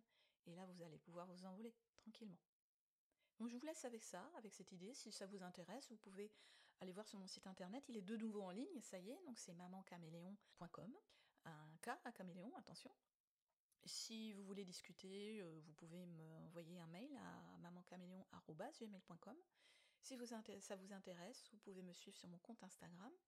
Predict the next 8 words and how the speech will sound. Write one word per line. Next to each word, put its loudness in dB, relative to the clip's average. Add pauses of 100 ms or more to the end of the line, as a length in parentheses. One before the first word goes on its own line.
(540)
Mère 6
Toxique -2
le -4
podcast, -6 (460)
tout -12
attaché. -2 (400)
Et 6
puis, -2